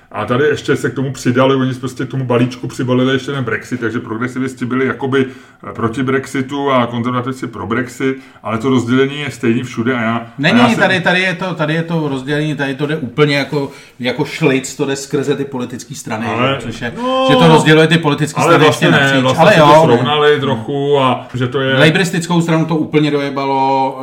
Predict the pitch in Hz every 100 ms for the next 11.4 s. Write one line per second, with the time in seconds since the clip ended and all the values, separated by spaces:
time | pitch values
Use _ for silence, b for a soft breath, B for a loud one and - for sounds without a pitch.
0 | 131 127 123 127 151 175 190 175 117 151
1 | 185 180 175 - 160 185 180 175 170 156
2 | 123 110 - - - 147 151 160 165 165
3 | - 180 170 170 165 165 B 175 180 165
4 | 156 170 143 131 139 160 156 123 139 131
5 | 104 101 160 170 175 165 165 165 165 B
6 | - 135 131 - 139 147 175 180 175 196
7 | 180 151 - 147 151 151 165 B B 127
8 | 131 170 156 - 151 139 117 - 139 139
9 | 139 127 117 131 131 98 113 135 175 185
10 | 175 170 165 135 156 156 151 147 147 143
11 | 123 107 101